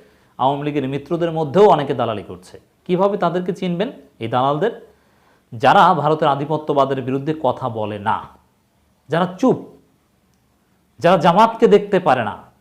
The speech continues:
জামাতের সাথে ইফতার করতেও রাজি নয়, তারাই হচ্ছে দালাল।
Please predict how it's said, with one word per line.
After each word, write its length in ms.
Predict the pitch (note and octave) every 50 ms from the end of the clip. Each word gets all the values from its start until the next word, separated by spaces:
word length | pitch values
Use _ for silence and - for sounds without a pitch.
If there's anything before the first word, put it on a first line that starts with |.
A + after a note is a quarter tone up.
| _ _ _ - A2
জামাতের 460 | - D3+ D#3+ F3 F3+ F3 F3+ - F3
সাথে 320 | F3 - E3+ D#3+ - D#3
ইফতার 280 | D3 C#3+ - - E3+ D#3+
করতেও 320 | D#3+ E3 D#3 - - D#3
রাজি 240 | D3 B2+ A#2 A#2 A2+
নয়, 180 | G#2+ G2+ F2 - - _ _ _ _ _ _ _ _ _ _ _ _ _ _ _
তারাই 300 | C3+ D#3 F3 F3+ F3+ E3+
হচ্ছে 300 | C3 C#3+ - - - A#2+
দালাল। 300 | G#2 F#2+ F#2 F2+ E2